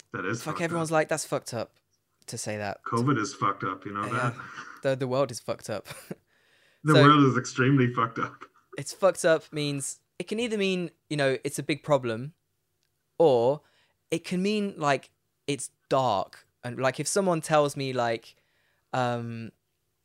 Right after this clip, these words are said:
Speaker 2: you know, some people have a really
Speaker 1: He married, he, uh, he married his sister. That's fucked up.
Speaker 2: Okay, that's fucked up, yeah. For example, it's dark stuff. Like, someone tells me a dead baby joke.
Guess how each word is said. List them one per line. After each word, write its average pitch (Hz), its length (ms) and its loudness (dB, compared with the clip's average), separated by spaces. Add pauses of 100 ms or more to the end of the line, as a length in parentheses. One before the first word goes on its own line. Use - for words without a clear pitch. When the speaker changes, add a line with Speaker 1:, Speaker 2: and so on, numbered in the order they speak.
(1400)
Speaker 2:
you 160 80 0
know, 160 60 4
some 180 160 -2
people 175 220 0
have 156 80 0
a 151 80 2
really 143 140 4
Speaker 1:
He - 20 8
married, 185 420 10
he, - 260 -6
uh, 120 180 -2 (280)
he 151 100 6
married 170 360 8
his 156 200 6
sister. 143 520 4 (240)
That's 127 260 4
fucked - 400 0
up. 98 240 0
Speaker 2:
Okay, 139 320 0
that's 127 220 -2
fucked - 320 -4
up, 104 200 -6
yeah. 107 240 -8 (840)
For 143 160 2
example, 117 560 -4
it's - 100 -12
dark 135 380 4
stuff. 104 320 -4
Like, 117 160 0
someone 160 220 0
tells 151 260 2
me 139 80 0
a 123 40 -2
dead 139 340 2
baby 131 320 0
joke. 147 500 2